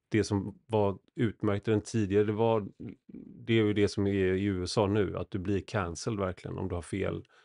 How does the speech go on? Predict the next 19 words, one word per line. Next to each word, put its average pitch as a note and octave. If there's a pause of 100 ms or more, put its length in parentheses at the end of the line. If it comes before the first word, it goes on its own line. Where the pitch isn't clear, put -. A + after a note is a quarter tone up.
(400)
uppfattning, F#2+
och F#2+
det G#2
upplever G2+
inte G2
jag F#2+
att -
man F#2
har, F2+ (580)
du G#2
blir G2+
inte G#2
cancelled G#2
på G2+
det G2
sättet -
idag F#2+
i F#2
Sverige. F#2